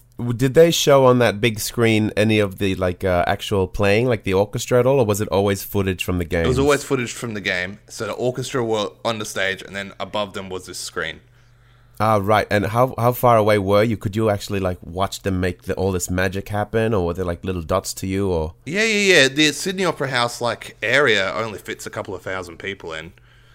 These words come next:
Speaker 2: and
Speaker 1: Oh,
Speaker 2: we were
Speaker 1: nice.
Speaker 2: sort of in the center, up on the raised level, so we could see everything from where we were.
Speaker 1: Oh, good spot. Cool.
Speaker 2: Yeah. Um, yeah,
Speaker 1: Nice.
Speaker 2: it was, it was re-, it was really good. Um, I bought a T-shirt.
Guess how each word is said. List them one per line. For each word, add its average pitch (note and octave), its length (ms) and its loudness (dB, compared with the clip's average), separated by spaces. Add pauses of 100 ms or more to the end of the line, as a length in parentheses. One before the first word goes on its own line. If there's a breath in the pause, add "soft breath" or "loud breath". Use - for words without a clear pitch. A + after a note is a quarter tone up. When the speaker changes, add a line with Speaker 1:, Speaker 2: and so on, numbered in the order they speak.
(200 soft breath)
Speaker 2:
and F#2 400 -6
Speaker 1:
Oh, A#2 140 2
Speaker 2:
we G#2 60 2
were G2 120 4
Speaker 1:
nice. D3 180 4
Speaker 2:
sort A#2+ 60 -2
of A2 240 -2 (380 soft breath)
in B2+ 140 -2
the B2 80 -4
center, A2+ 460 -2
up G2+ 140 -4
on A2+ 80 -6
the G#2 80 -4
raised G2+ 360 -2
level, F2+ 280 -8
so F#2+ 160 -10
we F#2+ 60 -8
could G2 180 -16
see A2+ 220 -4
everything F2 580 -8
from F#2+ 160 -14
where F#2 120 -10
we F2+ 120 -10
were. E2+ 280 -6
Speaker 1:
Oh, F2+ 840 -6
good G#2 200 -4
spot. F#2+ 440 0
Cool. G#2+ 600 0
Speaker 2:
Yeah. D3+ 320 2 (540 loud breath)
Um, D3 480 0 (1400 loud breath)
yeah, F3 200 6
Speaker 1:
Nice. D3 360 0
Speaker 2:
it - 20 -6
was, - 0 -
it - 20 -4
was C#3 120 -8
re-, D#3 100 -6
it - 80 -6
was C#3+ 140 -4
really D3+ 180 0
good. C3 420 -2
Um, A2 560 -2
I G#2+ 60 -4
bought A2 200 -4
a F#2+ 40 -8
T-shirt. C3+ 520 -6